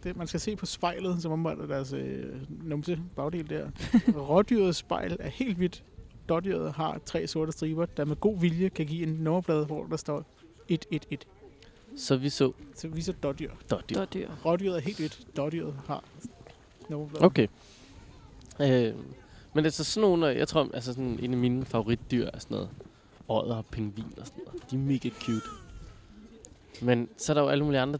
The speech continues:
Speaker 2: dyr, som er super truede, og vi... Nå ja, men altså.
Speaker 3: Tror du ikke, det er lidt ligesom, du ved, øh, flotte mennesker har en fordel, så nuttede dyr har også en fordel?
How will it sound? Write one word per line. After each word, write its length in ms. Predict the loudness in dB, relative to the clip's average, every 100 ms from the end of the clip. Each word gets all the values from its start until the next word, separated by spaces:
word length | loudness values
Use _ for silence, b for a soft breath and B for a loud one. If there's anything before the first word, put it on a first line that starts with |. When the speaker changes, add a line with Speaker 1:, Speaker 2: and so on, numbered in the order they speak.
| 0
Speaker 2:
dyr, 180 | 0 0
som 200 | -2 -2
er 80 |
super 500 | -2 -6 -6 -6 -4
truede, 520 | -6 0 0 2 0 -2
og 200 | -6 -6
vi... 120 | -10 -12 -16
Nå 60 | -14 -14 -14 -12
ja, 60 | -12 -14 -14
men 100 | -12
altså. 260 | -12 -14 -14 -12 -12 B B B B
Speaker 3:
Tror 100 | 4
du 40 | 6
ikke, 100 | 12
det 100 | 12
er 60 |
lidt 140 | 12 10
ligesom, 260 | 8 8
du 60 | 10
ved, 220 | 8 8 4 -2 -2
øh, 160 | 4 4
flotte 320 | 8 10 10
mennesker 360 | 8 6 4 4
har 120 | 4
en 80 | 6
fordel, 500 | 8 8 10 6 4 -2
så 180 | 2
nuttede 340 | 6 6 8 8
dyr 180 | 8 4
har 180 | 4
også 200 | 4 4
en 80 | 2
fordel? 480 | 4 2 2 -2